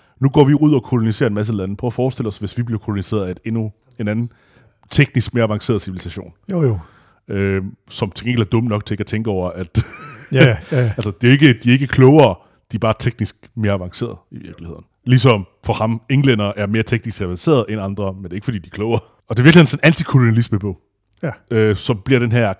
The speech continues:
Speaker 1: kæmpe succes. Og det er den første sådan virkelig,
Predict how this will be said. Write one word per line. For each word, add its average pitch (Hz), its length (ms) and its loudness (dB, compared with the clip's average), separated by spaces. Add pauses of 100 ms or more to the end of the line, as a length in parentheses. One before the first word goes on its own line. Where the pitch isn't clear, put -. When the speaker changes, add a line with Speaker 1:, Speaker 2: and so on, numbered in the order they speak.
Speaker 1:
kæmpe 170 300 4
succes. 101 360 -6 (760)
Og 113 100 -2
det 147 60 2
er 139 40 0
den 127 80 -12
første 139 420 0
sådan 107 280 -4
virkelig, 107 380 -2